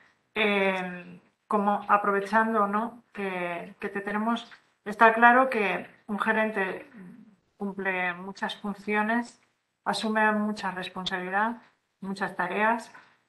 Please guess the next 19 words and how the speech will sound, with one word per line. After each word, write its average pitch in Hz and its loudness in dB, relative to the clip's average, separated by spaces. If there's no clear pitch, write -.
y 214 2
bueno, 220 2
pero 170 2
en 196 -6
tu 196 -6
caso 208 2
mucho 208 -2
más, 233 6
porque 175 -2
no 190 2
es 190 4
lo 190 0
mismo 214 2
ser 196 0
un 190 0
gerente 202 0
de 175 -4
una 190 6
empresa, 226 6